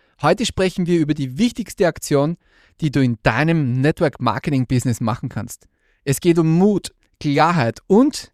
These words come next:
einen radikalen Neuanfang. Stell dir vor, du betrittst einen Raum. Dieser Traum, <laughs> ah, dieser, dieser Traum, dieser Raum <laughs> ist dein Network Marketing Business. Was siehst du dort?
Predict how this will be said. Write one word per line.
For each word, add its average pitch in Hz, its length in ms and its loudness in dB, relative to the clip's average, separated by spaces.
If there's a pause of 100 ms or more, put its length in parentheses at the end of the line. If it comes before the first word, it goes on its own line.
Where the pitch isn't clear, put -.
einen 117 280 -2
radikalen 160 640 0
Neuanfang. 85 580 -6 (340)
Stell 262 180 0
dir 277 60 0
vor, 226 160 2
du 226 80 -2
betrittst 202 540 -2
einen 156 220 0
Raum. 101 400 -8 (200)
Dieser 214 220 0
Traum, 170 580 0
<laughs> - 60 -20
ah, 143 200 -4
dieser, 147 340 -2 (260)
dieser 156 260 -2
Traum, - 400 -8
dieser 131 360 0
Raum 160 480 2 (300)
<laughs> 247 280 -8
ist 226 260 -2 (100)
dein 165 260 0 (180)
Network 170 480 -2
Marketing 120 580 -6
Business. - 540 -10 (500)
Was - 360 -2
siehst 262 340 -4
du 135 80 -2
dort? - 480 -12